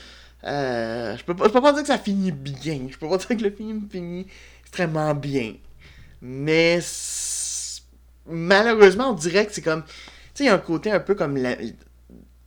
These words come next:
comme les histoires de mythologie grecque, là, où ça a comme pas le choix, ça va mal finir, c'est sûr, il va y avoir, ben, c'est un peu la même chose, c'est, c'est, c'est,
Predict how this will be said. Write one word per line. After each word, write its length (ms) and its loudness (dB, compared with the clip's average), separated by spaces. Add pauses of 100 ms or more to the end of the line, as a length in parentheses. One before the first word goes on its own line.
(120)
comme 140 -6
les 160 -6
histoires 280 -2
de 40 -4
mythologie 540 0
grecque, 380 -2
là, 140 -2
où 60 -6
ça 160 -8
a 40 -10
comme 280 -8
pas 140 -2
le 80 4
choix, 340 -4
ça 140 -6
va 100 -2
mal 220 -4
finir, 400 -6
c'est 160 -10
sûr, 360 -2
il 80 -4
va 140 -2
y 60 0
avoir, 260 -2 (540)
ben, 240 2
c'est 480 -4
un 80 -2
peu 120 -4
la 120 0
même 200 -2
chose, 480 -6
c'est, 360 -8
c'est, 180 -8
c'est, 320 -10